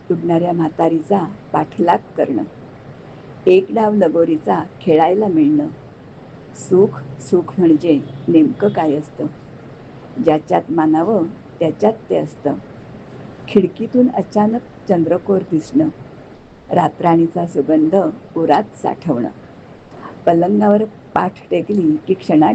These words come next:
डोळा लागणं. सुख, सुख म्हणजे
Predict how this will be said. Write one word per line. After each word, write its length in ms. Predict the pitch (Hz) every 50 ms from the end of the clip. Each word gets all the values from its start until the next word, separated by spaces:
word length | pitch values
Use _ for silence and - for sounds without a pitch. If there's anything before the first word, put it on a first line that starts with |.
| 208 185
डोळा 280 | 175 165 156 156 160 170
लागणं. 320 | 165 151 143 147 151 147 139 - - - - - - - - - - - - - - - -
सुख, 400 | - - - 196 190 214 202 - - - -
सुख 320 | - - 185 160 - - -
म्हणजे 420 | 202 175 165 - - 185 151 147